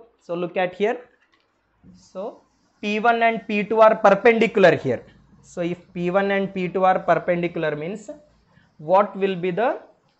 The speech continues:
equation for force between these two short electric dipole here? So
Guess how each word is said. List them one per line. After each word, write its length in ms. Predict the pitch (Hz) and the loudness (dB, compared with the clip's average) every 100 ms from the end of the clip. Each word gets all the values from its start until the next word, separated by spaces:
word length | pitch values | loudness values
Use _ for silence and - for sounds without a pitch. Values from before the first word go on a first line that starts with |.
| _ _ _ _ _ _ _ | _ _ _ _ _ _ _
equation 680 | 175 180 180 185 180 180 170 | -14 -8 -2 0 0 0 -2
for 280 | 160 208 214 | -2 0 0
force 420 | 214 220 226 226 | 2 6 6 6
between 440 | 196 190 196 208 | -4 -4 -4 -4
these 260 | 170 214 214 | -4 -4 -6
two 220 | - 233 | -6 -6
short 400 | 226 220 208 208 | -2 2 2 2
electric 480 | 202 202 202 220 190 | 0 0 -2 -6 -2
dipole 420 | 190 214 214 185 | 0 0 0 -2
here? 240 | 131 131 - _ _ _ _ _ _ _ _ _ _ _ _ _ _ _ _ _ _ 107 _ _ _ 180 _ 403 _ _ _ _ _ _ _ _ | -2 -10 -12 _ _ _ _ _ _ _ _ _ _ _ _ _ _ _ _ _ _ _ _ _ _ _ _ _ _ _ _ _ _ _ _ _
So 220 | _ 170 | _ -8